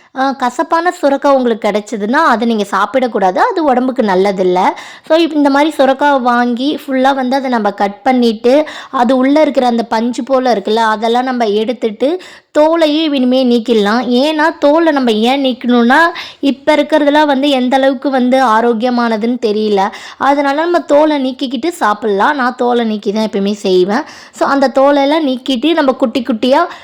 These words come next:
கட் பண்ணி, இதை வந்து நம்ம, ம், குக்கர்லயோ இல்ல நீங்க தனியா காய எப்படியோ ஒ-, தண்ணியில வச்சு கூட வேக வச்சுக்கோங்க.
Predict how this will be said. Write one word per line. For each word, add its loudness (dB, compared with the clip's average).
கட் -4
பண்ணி, -2
இதை 2
வந்து 0
நம்ம, 0
ம், -4
குக்கர்லயோ 2
இல்ல -2
நீங்க -4
தனியா -2
காய -2
எப்படியோ -2
ஒ-, -4
தண்ணியில -2
வச்சு -4
கூட 0
வேக 0
வச்சுக்கோங்க. -4